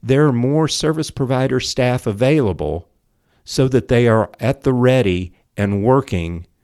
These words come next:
so that that service is available whenever a child or adolescent is in need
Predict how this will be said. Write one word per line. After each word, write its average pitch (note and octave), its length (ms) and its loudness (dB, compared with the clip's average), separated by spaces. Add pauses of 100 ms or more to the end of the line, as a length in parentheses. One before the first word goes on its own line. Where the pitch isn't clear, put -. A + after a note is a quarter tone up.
(240)
so A2 200 0
that G2+ 180 -4
that G2+ 200 0
service A#2 420 0
is F#2+ 120 -4
available F2+ 720 -2
whenever G2 420 -2
a G2 60 0
child G#2+ 560 0
or F#2 180 -2
adolescent F#2 840 -2
is F#2 200 -8
in G2 160 -4
need F#2 440 -4